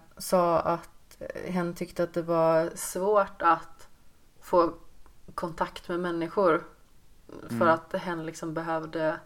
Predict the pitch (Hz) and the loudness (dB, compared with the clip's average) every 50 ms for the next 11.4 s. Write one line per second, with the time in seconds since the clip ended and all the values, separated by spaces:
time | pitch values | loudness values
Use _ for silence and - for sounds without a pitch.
0 | - - - - - - - - - - - - - - - - - - - - | -18 -20 -20 -20 -20 -20 -20 -20 -20 -20 -20 -20 -20 -20 -20 -20 -20 -20 -18 -12
1 | - 220 226 220 - - - - - - - 214 208 - 214 208 214 220 214 - | -10 -8 -8 -8 -8 -10 -14 -18 -20 -14 -10 -6 0 2 2 4 2 0 -2 0
2 | - 214 214 214 208 208 214 208 202 202 202 196 202 190 - 202 196 196 196 196 | 0 0 2 2 2 2 0 -2 -2 -2 -2 -2 -4 -4 -2 -2 0 2 4 4
3 | 190 185 185 180 180 175 180 185 180 185 185 - - 196 190 180 175 175 180 180 | 4 2 2 2 2 4 2 2 2 0 -2 -2 -2 -2 -2 -2 -4 -4 -4 -2
4 | 185 185 180 180 180 180 180 - - 185 180 175 - - 175 - - - 175 170 | -2 -2 0 0 0 0 -2 0 0 0 0 0 -2 -4 -6 -4 -4 -4 -4 -4
5 | 170 170 - - - - - 180 170 170 160 165 170 170 160 170 - - - - | -4 -6 -10 -14 -14 -10 -8 -6 -4 -2 -2 -2 -2 -4 -6 -6 -8 -10 -14 -8
6 | - 139 156 170 170 - - - - - - - - - - _ - - - - | -2 -2 -2 -2 -2 -6 -14 -20 -20 -20 -20 -20 -20 -20 -20 _ -20 -20 -20 -20
7 | - - - - - - - - 185 175 175 175 185 180 175 175 170 156 - - | -20 -20 -20 -20 -20 -20 -16 -16 -16 -16 -6 -2 0 2 4 4 4 4 2 2
8 | - - 180 170 170 165 165 165 160 165 175 - - - - - - - - - | 0 0 2 2 4 4 4 6 6 4 4 0 -6 -18 -20 -20 -20 -20 -20 -20
9 | - - - - - - - - - - - - 190 190 190 180 175 175 170 175 | -20 -20 -20 -20 -18 -18 -18 -18 -18 -18 -8 -4 -2 0 0 0 -2 -4 -6 -6
10 | 170 180 170 - 185 180 175 - 185 180 175 - 180 175 - 185 170 220 269 285 | -8 -6 0 2 4 4 4 4 4 2 2 2 -2 -4 -4 0 0 2 4 4
11 | - - - - - - - | 2 0 -4 -12 -12 -12 -12